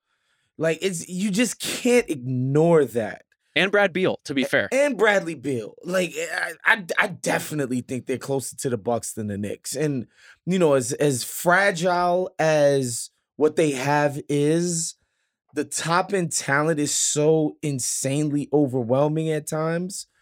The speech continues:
Speaker 1: I, I, I, I definitely agree with that. I, I think the Knicks are obviously a more cohesive bunch. They are more consistent. They, their identity is more firmly entrenched.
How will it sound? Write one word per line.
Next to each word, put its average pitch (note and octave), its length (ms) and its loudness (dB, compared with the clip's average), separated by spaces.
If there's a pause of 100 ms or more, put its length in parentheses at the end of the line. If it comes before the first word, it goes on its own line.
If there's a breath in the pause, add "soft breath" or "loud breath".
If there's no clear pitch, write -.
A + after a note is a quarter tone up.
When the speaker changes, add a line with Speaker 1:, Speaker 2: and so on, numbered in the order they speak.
(440)
Speaker 1:
I, D#3+ 380 0
I, D#3 100 2
I, - 40 -2 (120)
I D3+ 60 0
definitely C3+ 920 -2
agree A#2 340 -2
with A2 280 -6
that. F#2+ 280 -10
I, D3 200 4
I - 20 4
think F3+ 220 -4
the D#3 100 0
Knicks D#3 640 0
are C3+ 340 2
obviously C#3+ 880 -2
a C3 80 0
more C3+ 540 2 (400)
cohesive C#3 760 -2
bunch. C3+ 540 0
They C#3 320 0
are B2+ 140 4
more C3+ 280 0
consistent. C3 920 -4 (680)
They, C#3 640 0 (920)
their C3 400 -2
identity D#3+ 760 0
is C3 140 0
more D3 200 2
firmly D3 480 0
entrenched. D#3 720 -2